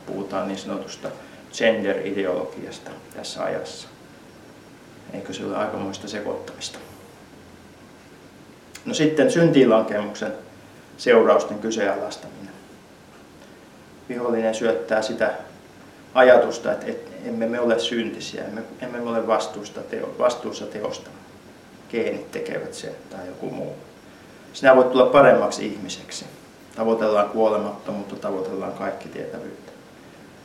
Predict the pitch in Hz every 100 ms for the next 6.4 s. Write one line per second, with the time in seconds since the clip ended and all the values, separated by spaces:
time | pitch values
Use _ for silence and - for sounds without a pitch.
0 | - - 120 120 120 123 - 117 120 123
1 | 113 110 110 113 - 110 107 110 110 107
2 | 110 113 120 117 - - - - - 123
3 | 113 104 104 - - - - - - -
4 | - - - 104 - - 110 110 113 107
5 | - - - - - - - - 131 123
6 | 123 113 107 101